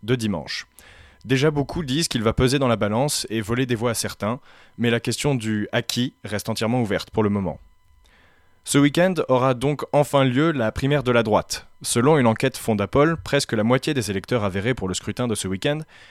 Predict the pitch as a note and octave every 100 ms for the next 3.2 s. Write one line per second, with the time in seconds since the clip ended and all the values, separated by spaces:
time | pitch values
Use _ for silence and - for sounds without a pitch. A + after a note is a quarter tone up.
0 | - - B2 D3 C3 C#3 E3+ C3+ A#2 A#2+
1 | - D#3 D3+ A#2 G#2 D3+ B2 - C#3+ C#3
2 | B2 A2 A2+ A#2+ - - A2 A2 D3+ G#2+
3 | - D2